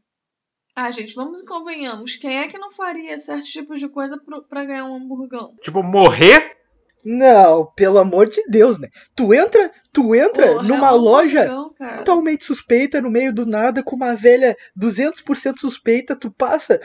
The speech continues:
Speaker 3: por uma entrada que só tem estátua extremamente realista, o teu sátiro fica alertando que o bicho vai pegar. Nesse
Speaker 2: tio
Speaker 3: momento,
Speaker 2: dele tá
Speaker 3: eu acho que
Speaker 2: lá
Speaker 3: ele poderia ter sido mais incisivo, tipo,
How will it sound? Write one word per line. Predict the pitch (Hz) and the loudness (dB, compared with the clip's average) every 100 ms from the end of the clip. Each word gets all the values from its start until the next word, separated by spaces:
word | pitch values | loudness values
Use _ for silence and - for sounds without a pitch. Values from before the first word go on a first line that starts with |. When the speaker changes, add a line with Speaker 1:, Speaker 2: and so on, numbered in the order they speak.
| - _ | -10 _
Speaker 3:
por | 262 254 | -2 -2
uma | 254 269 | 0 0
entrada | 254 254 247 247 269 262 | 0 0 0 0 0 -2
que | - | -6
só | 247 | -6
tem | 240 294 | -4 -6
estátua | 285 - - 285 302 | -8 -6 -6 -4 -6
extremamente | 254 - 320 392 440 339 330 311 | -8 -4 2 2 2 -2 -4 0
realista, | 277 247 247 320 - 403 - _ - | 0 0 -2 -2 0 0 -4 _ -12
o | - 269 247 | -2 0 0
teu | - 277 269 | -2 -4 -4
sátiro | - 330 339 - | -8 -8 -4 -4
fica | - 311 302 | -4 0 0
alertando | 269 277 240 269 285 302 | 2 -4 0 -2 0 -2
que | |
o | 233 | 0
bicho | 247 277 240 | 0 0 -2
vai | 240 285 | -2 2
pegar. | 269 208 208 262 _ _ | 2 2 -2 -6 _ _
Nesse | 156 180 247 | -6 -2 0
Speaker 2:
tio | 233 | 2
Speaker 3:
momento, | 226 214 | 4 4
Speaker 2:
dele | 254 | 6
tá | 240 | 6
Speaker 3:
eu | |
acho | 226 214 | 6 4
que | 190 | 4
Speaker 2:
lá | 185 | 4
Speaker 3:
ele | 233 | 6
poderia | 247 220 214 233 | 6 6 4 4
ter | 233 226 | 2 -2
sido | - 233 | -2 -6
mais | 214 214 202 | -2 -2 -4
incisivo, | 208 214 160 226 220 | -8 -8 -4 -4 -4
tipo, | 196 - 240 226 170 | -8 -8 -8 -4 -6